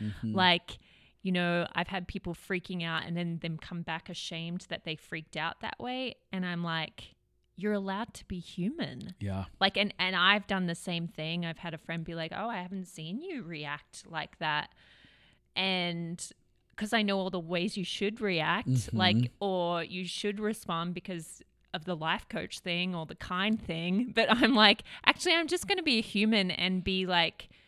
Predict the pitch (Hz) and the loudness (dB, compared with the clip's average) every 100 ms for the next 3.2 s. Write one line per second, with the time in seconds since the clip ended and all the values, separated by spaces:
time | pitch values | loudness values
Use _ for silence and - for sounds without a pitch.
0 | _ _ _ _ _ _ - - - 190 | _ _ _ _ _ _ -20 -16 -4 -4
1 | 170 - 226 202 185 220 196 - 185 180 | -2 -2 2 4 2 2 0 -2 -2 2
2 | - 180 180 - - - 185 175 170 175 | 0 0 -4 -6 -12 -6 2 2 4 2
3 | 160 160 | 0 0